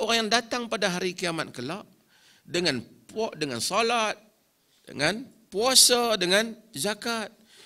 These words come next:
Tapi dia telah maki orang ni, dia telah,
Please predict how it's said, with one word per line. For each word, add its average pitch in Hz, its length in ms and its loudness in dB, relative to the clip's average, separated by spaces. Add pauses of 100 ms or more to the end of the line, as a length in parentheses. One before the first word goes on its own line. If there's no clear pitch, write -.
(160)
Tapi 233 240 -4
dia 214 160 6
telah 170 160 0
maki 143 560 -2
orang 233 320 2
ni, 220 320 -2 (1200)
dia 196 160 2
telah, 143 480 4